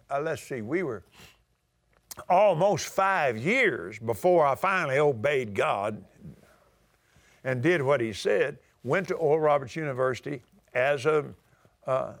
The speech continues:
um, student. But when I got there, the Lord introduced Gloria and me to Brother Kenneth Hagin's ministry,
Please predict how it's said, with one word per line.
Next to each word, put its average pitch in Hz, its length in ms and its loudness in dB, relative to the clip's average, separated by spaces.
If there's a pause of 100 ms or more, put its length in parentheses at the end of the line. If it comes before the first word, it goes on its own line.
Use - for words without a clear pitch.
(100)
um, 95 460 -8 (300)
student. 208 520 0 (760)
But 190 260 4
when 214 240 4
I 175 200 2
got 269 420 2
there, 120 640 0 (680)
the 180 200 4
Lord 214 340 6
introduced 196 880 0
Gloria 214 360 6
and 190 100 0
me 190 160 2
to 208 60 0
Brother 175 260 4
Kenneth 170 340 -2
Hagin's 180 540 0
ministry, 92 540 -12